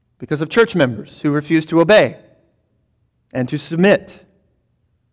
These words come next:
"For that would be of no advantage to you." So do you, do you notice the author's reasoning here? Do you see it there? It's a twofold reason.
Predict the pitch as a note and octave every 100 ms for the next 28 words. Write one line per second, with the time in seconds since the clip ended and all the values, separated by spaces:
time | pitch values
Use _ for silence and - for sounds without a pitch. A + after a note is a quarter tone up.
0 | _ _ _ - C3+ D#3+ A#3+ - _ -
1 | C#3+ F3 D#3 D#3+ D3 D3 D3 D3 D3 -
2 | C#3+ B2 B2+ A#2+ A#2+ - - _ _ A#2
3 | G2+ - D#3+ G3 F3+ G3 G#3 E4+ - G3+
4 | G#3+ G#3 D3 C#3+ F3 F#3+ F#3+ G3 G3 F#3+
5 | - D#3+ A#3+ A#3+ A3 G#3+ A3 _ _ _
6 | _ _ _ _ _ _ _ _ _ _
7 | _ _ _ _ _ _ _ _ - F3+
8 | - D4 - G#3 E3 D3+ C#3 G#2+ -